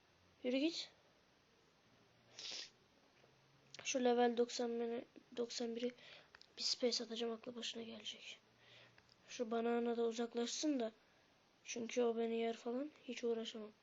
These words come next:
Hiç böyle şeylere gelemem. Ben niye adamlar yiyorum ki? Burada yem mi yemeniyiz? Ya bir de şey, ne denir, ha? Adam yemeyince falan.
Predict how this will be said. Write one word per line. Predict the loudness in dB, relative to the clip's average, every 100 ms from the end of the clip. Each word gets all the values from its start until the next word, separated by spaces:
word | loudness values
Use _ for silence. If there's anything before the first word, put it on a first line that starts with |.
| _ -20 _ _ -20 -14
Hiç | -8 0
böyle | 2 2
şeylere | -2 -2 -2 -2
gelemem. | -4 -6 -10 -18 _ _ _ -20 -20 -20 -20 -20 -20 _ _ _ -20 -20 -20 -20 -20 -20 _ _ _ _ _ _ _ _ _ -8 -8 -20 -20 _ _ _ _ -4
Ben | 0 0 0
niye | -2
adamlar | -4 -6 -10 -14
yiyorum | -14 -16 -18 -20
ki? | -20 -20 _ _ _ _ _ -6
Burada | 2 6
yem | 6 6
mi | 2 0
yemeniyiz? | 0 0 -2 -2 -4 -8 -14 -16 -20 -20 -10 0
Ya | 4
bir | 6
de | 8
şey, | 8 6 4 2 2
ne | 2
denir, | 0 0 -2
ha? | -4 -8 -20 -20 -20 -20 -10 0
Adam | 4 6 6
yemeyince | 6 4 2
falan. | -4 -6